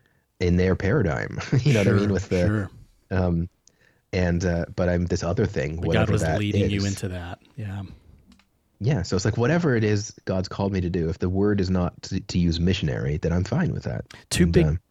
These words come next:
Speaker 2: two big questions, Steve, as you're talking about that, that, that really come to mind. One, I'm really curious. I'd, I'd love for you to paint the picture or define for us, like,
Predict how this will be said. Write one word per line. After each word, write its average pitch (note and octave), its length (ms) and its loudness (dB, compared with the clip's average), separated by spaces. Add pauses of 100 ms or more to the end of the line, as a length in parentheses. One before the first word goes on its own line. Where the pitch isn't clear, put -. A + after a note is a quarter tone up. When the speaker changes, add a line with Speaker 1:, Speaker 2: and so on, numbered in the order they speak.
Speaker 2:
two F#3+ 220 -8
big D#3+ 200 -2
questions, A#2 440 -2
Steve, A#2 140 0
as G#2 120 -2
you're B2 80 -4
talking B2 420 -6
about F#2 260 -10
that, G#3+ 160 0
that, G#2+ 260 -6
that A#2 100 -2
really A2+ 260 -4
come A#2+ 180 -2
to G#2 80 -4
mind. G2+ 400 -2
One, A#2 340 0 (440)
I'm C3 140 0
really D#3+ 200 0
curious. B2 340 0
I'd, A2+ 200 -4
I'd A#2 180 -6
love A#2 240 0
for - 120 -6
you A2+ 400 0
to G#2 540 -2 (380)
paint B2+ 260 2
the - 80 -2
picture A2 600 -2
or G2+ 100 -6
define A2 380 -6
for G#2+ 160 -8
us, G2 180 -10
like, G#2 160 -6